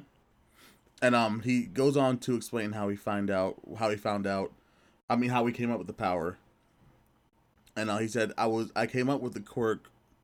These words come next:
I came up with it when I was spotted, when I spotted some tape at a convenience store." That's literally how he came up with the power. He saw some tape at a convenience store, and I guess his creative brain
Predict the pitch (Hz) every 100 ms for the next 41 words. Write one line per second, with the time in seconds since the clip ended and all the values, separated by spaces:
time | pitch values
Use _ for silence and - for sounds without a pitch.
0 | _ - - 127 139 175 170 143 120 107
1 | 104 98 - - 117 117 113 101 110 113
2 | - 131 131 117 - 120 113 110 104 _
3 | _ _ - 143 104 - - _ _ _
4 | 101 107 107 104 - 95 - 67 - _
5 | _ _ _ _ _ _ _ _ _ _
6 | _ _ _ - - 113 123 123 104 107
7 | 95 101 98 92 - - 65 - - 107
8 | 117 117 120 123 110 101 101 107 104 104
9 | 107 98 98 - - _ _ _ - 101
10 | 101 101 - 110 - 120 110 104 98 104
11 | 101 98 95